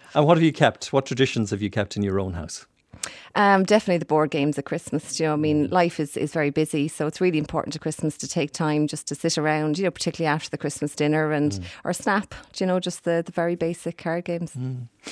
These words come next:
Speaker 1: And Christine, not every child has a, has a happy Christmas, but at the same time, p-, children are amazingly resilient. Certainly you get that from some of the characters you've written about.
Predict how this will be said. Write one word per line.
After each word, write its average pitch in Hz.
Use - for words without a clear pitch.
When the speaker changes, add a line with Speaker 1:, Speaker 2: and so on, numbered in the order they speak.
Speaker 1:
And 196
Christine, 208
not 208
every 196
child 131
has 113
a, -
has 123
a 113
happy 139
Christmas, 139
but 202
at 208
the 208
same 220
time, 190
p-, -
children 220
are 185
amazingly 185
resilient. 127
Certainly 202
you 170
get 160
that 147
from 120
some 127
of 117
the -
characters 127
you've 113
written 101
about. 85